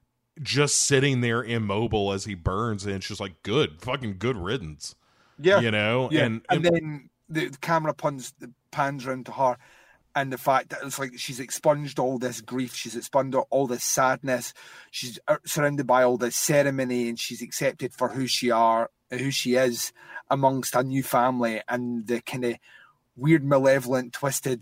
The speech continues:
Speaker 2: but at the same time relieved smile that comes over her face as the final fucking shot. I, I wanna stand up and applaud that shit. I wanna scream
Speaker 1: Yeah.
Speaker 2: "Bravo" and throw roses at the screen bowl.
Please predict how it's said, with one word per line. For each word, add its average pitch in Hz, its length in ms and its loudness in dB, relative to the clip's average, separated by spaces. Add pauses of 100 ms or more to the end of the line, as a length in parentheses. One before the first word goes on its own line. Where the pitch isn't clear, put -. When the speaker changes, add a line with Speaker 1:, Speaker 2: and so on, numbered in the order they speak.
Speaker 2:
but 135 180 4
at 131 140 -2
the 127 80 -4
same 143 340 0
time 131 260 -6
relieved 123 400 -2
smile 147 460 4
that 170 140 2
comes 160 280 0
over 143 280 2
her 135 80 4
face 143 320 -2
as 131 140 -10
the 123 80 -6
final 151 400 0
fucking 160 380 -2
shot. 190 380 6 (720)
I, 185 280 6
I 208 100 8
wanna 196 260 2
stand 185 340 2
up 170 140 0
and 143 80 -4
applaud 156 440 0
that 139 220 4
shit. 123 240 -4
I 131 40 2
wanna 147 240 0
scream - 240 -2
Speaker 1:
Yeah. 160 100 0
Speaker 2:
"Bravo" 156 600 4
and 143 100 -6
throw 156 160 -2
roses 147 500 -4
at - 100 -14
the - 60 -16
screen 147 420 -10
bowl. 113 260 -12